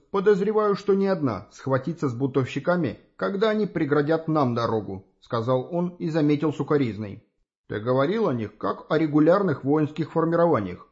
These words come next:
Это ошибка. Она может дорого нам обойтись.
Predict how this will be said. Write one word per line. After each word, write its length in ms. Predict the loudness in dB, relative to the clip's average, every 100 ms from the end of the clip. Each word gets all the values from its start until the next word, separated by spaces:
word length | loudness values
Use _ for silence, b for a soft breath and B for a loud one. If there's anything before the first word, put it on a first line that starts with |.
| _
Это 340 | 0 2 2 0
ошибка. 580 | -2 -4 -6 -8 -10 -12 _ _ _
Она 280 | -4 -2 0
может 380 | 0 0 -2 0
дорого 340 | 2 4 4
нам 200 | 2 2
обойтись. 560 | 2 2 0 -6 -12